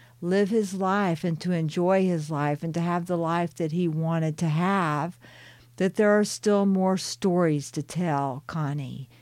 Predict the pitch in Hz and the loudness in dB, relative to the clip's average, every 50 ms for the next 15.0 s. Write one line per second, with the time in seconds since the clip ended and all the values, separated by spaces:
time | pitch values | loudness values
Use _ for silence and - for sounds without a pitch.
0 | _ _ - 170 160 151 - - 190 175 175 175 170 165 160 160 156 160 160 160 | _ _ -6 -4 -4 -4 -4 -2 -2 0 0 0 0 0 0 0 0 0 0 0
1 | 160 160 160 156 - - - 190 190 185 185 180 175 175 185 196 202 196 180 - | 0 0 -2 -4 -6 -4 -2 0 2 2 2 0 0 0 0 0 0 -2 -4 -6
2 | - - - - - 175 175 175 165 156 151 147 147 147 151 151 - - - 175 | -10 -12 -8 -4 -2 0 0 2 2 2 2 0 0 -2 -4 -6 -8 -8 -6 -4
3 | 151 151 160 151 151 156 - - 208 208 208 185 151 135 131 131 131 147 143 - | -4 -4 -4 -4 -6 -6 -6 -4 -2 -2 0 -2 -2 -4 -6 -8 -10 -12 -14 -16
4 | _ _ _ _ _ - - - - - - - - - - _ - 165 165 160 | _ _ _ _ _ -20 -20 -20 -20 -20 -20 -20 -20 -20 -20 _ -6 -4 -2 0
5 | 160 160 160 160 151 - - - _ _ _ _ _ _ - 156 156 151 147 143 | 0 0 0 -2 -2 -4 -8 -14 _ _ _ _ _ _ -4 -2 -2 -2 -2 -4
6 | 143 143 143 147 139 - _ _ _ _ _ _ _ _ _ _ - 156 160 160 | -4 -6 -8 -8 -10 -12 _ _ _ _ _ _ _ _ _ _ -8 -4 -2 0
7 | 151 147 143 131 - - - - - _ _ - - - _ _ _ - - 196 | 0 0 -2 -4 -6 -10 -14 -20 -20 _ _ -20 -20 -20 _ _ _ -2 2 4
8 | 196 202 208 202 185 175 170 160 156 156 156 - - - - 160 151 147 147 151 | 4 6 4 4 4 4 4 4 4 2 0 -2 -4 -4 -2 0 0 0 0 0
9 | 156 170 170 170 190 208 220 214 214 240 247 247 226 226 226 233 226 202 180 156 | 0 0 0 0 0 0 0 0 0 0 -2 0 0 0 0 2 2 2 0 0
10 | 156 151 135 123 120 123 127 - 139 135 - _ _ _ _ _ _ _ - _ | -4 -6 -6 -6 -6 -6 -8 -8 -10 -12 -14 _ _ _ _ _ _ _ -20 _
11 | _ _ _ - _ _ - - - _ _ _ _ _ - 170 170 175 175 - | _ _ _ -20 _ _ -20 -20 -20 _ _ _ _ _ -8 -4 -4 -4 -4 -2
12 | 196 190 - - 190 175 170 175 170 160 151 - - 160 175 170 156 151 156 151 | -4 -4 -4 -4 -4 -2 -2 -2 -2 -4 -4 -4 -4 -4 -4 -4 -4 -4 -4 -4
13 | 160 156 160 151 147 160 180 185 196 208 202 185 185 190 185 180 180 175 170 175 | -6 -6 -6 -6 -6 -4 -2 0 0 0 0 0 -2 -4 -4 -4 -2 -2 -2 0
14 | 185 185 185 190 185 180 175 170 170 165 - - - 190 175 170 165 160 160 156 | 0 0 0 0 0 0 0 0 -2 -4 -4 -2 -2 0 2 2 2 0 0 -2